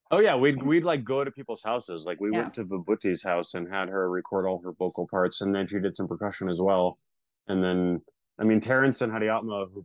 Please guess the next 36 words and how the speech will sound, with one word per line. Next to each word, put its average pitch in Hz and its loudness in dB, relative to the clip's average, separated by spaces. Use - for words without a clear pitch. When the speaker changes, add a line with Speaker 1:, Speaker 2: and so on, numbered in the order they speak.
Speaker 1:
played, 92 0
uh, 92 -8
hand 104 -2
drum 95 2
and 92 -2
bass 98 0
respectively, 87 -2
they 101 4
always 104 4
wanted 90 -2
to 85 -12
record 85 -4
together. 90 2
Speaker 2:
Oh, 247 0
Speaker 1:
And 247 0
Speaker 2:
that's - 6
Speaker 1:
we - 6
Speaker 2:
who - 6
Speaker 1:
would - 4
Speaker 2:
we 269 6
were 247 8
Speaker 1:
us- 220 2
Speaker 2:
thinking 214 -2
of, 170 -4
not 180 -6
Dave 170 -4
Atma, 151 -10
Hariatma. 165 -6
Speaker 1:
Hariatma. 90 2
Speaker 2:
Yeah. 170 0
Speaker 1:
Oh, 120 2
Dave 110 2
Atma, 87 -2
yeah. 82 -4
Speaker 2:
Yeah. 117 0
Speaker 1:
Hariatma. 82 -2